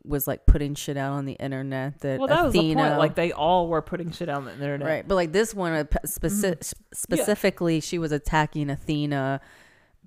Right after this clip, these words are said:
Speaker 2: That's why she wants her,
Speaker 1: That's why
Speaker 2: and
Speaker 1: she
Speaker 2: that's
Speaker 1: was
Speaker 2: not
Speaker 1: like,
Speaker 2: at all
Speaker 1: "That bitch, she's,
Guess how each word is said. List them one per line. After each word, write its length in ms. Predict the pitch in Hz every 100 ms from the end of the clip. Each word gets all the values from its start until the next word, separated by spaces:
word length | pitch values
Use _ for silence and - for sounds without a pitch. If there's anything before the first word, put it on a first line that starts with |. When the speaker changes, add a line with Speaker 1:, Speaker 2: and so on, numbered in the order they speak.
| -
Speaker 2:
That's 280 | 220 247
why 180 | 220 196
she 200 | 180 180
wants 340 | 156 151 165 -
her, 160 | 143 135
Speaker 1:
That's 200 | 156 -
why 120 | 156
Speaker 2:
and 80 | 147
Speaker 1:
she 60 |
Speaker 2:
that's 80 | 151
Speaker 1:
was 100 | 151
Speaker 2:
not 60 | -
Speaker 1:
like, 120 | 131
Speaker 2:
at 40 | 139
all 120 | 139
Speaker 1:
"That 240 | 143 139
bitch, 200 | 139 131 -
she's, 320 | 156 151